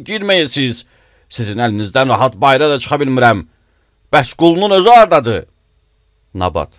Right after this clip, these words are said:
"Ağa, bilmirəm." Hacı Murad: "Get bu saat hardaysa tap buraya gətir." Nabat gedir. "Axırı bu zalım oğlu Qulu mənim başıma bir iş gətirəcəkdir. Murdar oğlunu görmək istəmirəm,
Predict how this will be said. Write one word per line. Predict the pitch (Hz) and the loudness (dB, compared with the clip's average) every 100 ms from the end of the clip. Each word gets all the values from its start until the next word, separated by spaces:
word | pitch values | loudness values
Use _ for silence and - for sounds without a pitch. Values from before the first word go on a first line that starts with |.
| _ - | _ -6
"Ağa, | 120 117 165 110 - | -6 -4 -6 -8 -8
bilmirəm." | 208 165 101 90 85 78 - _ _ _ _ _ _ _ | -10 -8 -6 -8 -10 -12 -18 _ _ _ _ _ _ _
Hacı | 92 90 85 | -6 -6 -8
Murad: | 78 73 - _ _ _ _ | -8 -10 -12 _ _ _ _
"Get | 156 151 110 | 0 0 -2
bu | 147 | -4
saat | 127 139 110 | 2 2 2
hardaysa | 98 147 135 143 123 147 | 2 2 2 -2 -2 -2
tap | 165 151 - | -4 -4 0
buraya | 170 147 | 2 4
gətir." | 131 127 127 98 _ _ _ _ _ _ _ _ _ 92 | 2 0 -2 -6 _ _ _ _ _ _ _ _ _ -6
Nabat | 90 92 - | -4 -4 -6
gedir. | 82 69 - _ _ _ _ _ _ _ _ _ _ _ | -10 -14 -16 _ _ _ _ _ _ _ _ _ _ _
"Axırı | 127 117 92 98 95 | -2 0 -2 -8 -10
bu | 92 | -8
zalım | 85 98 87 95 92 | -4 -2 -2 -4 -6
oğlu | 78 87 | -8 -10
Qulu | 80 101 | -10 -8
mənim | 92 90 90 87 | -6 -6 -6 -8
başıma | 90 - 104 92 | -8 -10 -10 -10
bir | 104 | -10
iş | 95 - | -10 -12
gətirəcəkdir. | 92 - 101 120 113 98 - _ _ _ _ _ _ _ _ - - _ _ _ _ 107 | -12 -12 -8 -6 -6 -8 -12 _ _ _ _ _ _ _ _ -20 -20 _ _ _ _ -4
Murdar | 131 98 82 - 110 | -2 -2 -6 -4 -2
oğlunu | 104 98 101 104 | -2 -4 -6 -8
görmək | 101 131 107 120 120 | -4 -4 -2 -4 -4
istəmirəm, | - 139 127 110 95 | -4 -2 -2 -2 -4